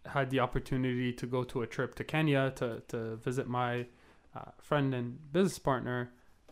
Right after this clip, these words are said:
Uh, and it was an amazing excursion. And we just couldn't get enough of the coffee, uh, in the region. So we tried, you know, coffee from Kenya, from Ethiopia, from,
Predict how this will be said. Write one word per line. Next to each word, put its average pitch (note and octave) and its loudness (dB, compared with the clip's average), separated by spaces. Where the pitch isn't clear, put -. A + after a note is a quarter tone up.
Uh, G#2 -10
and A#2 -2
it G#2+ -2
was B2 -2
an B2 0
amazing C#3 4
excursion. C#3 4
And G#2+ -8
we C3 4
just B2+ -4
couldn't C#3+ 4
get C3 4
enough B2+ 2
of B2 -4
the C3 0
coffee, A#2 0
uh, G#2+ -6
in B2+ -2
the A#2 0
region. A2+ -6
So A#2 -8
we B2+ -6
tried, A2 -6
you B2+ -6
know, G2+ -8
coffee - -4
from A#2 -6
Kenya, C#3 2
from B2 -8
Ethiopia, B2 -6
from, - -16